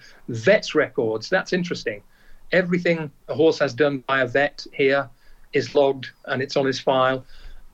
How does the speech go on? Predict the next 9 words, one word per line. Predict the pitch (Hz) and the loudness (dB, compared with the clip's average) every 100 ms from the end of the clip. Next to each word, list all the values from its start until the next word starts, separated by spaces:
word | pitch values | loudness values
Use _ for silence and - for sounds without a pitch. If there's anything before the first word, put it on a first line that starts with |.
| - | -4
Is | 143 123 | -2 -2
it | - | 2
possible | 156 - 143 143 | 2 2 4 4
at | 143 | 4
home? | 143 147 147 - - - - | 4 2 0 -12 -20 -18 -12
It | 143 143 | -6 -2
would | 139 | 2
be | 139 | 4
expensive, | 135 - 151 147 - 143 - | 2 2 0 2 2 0 0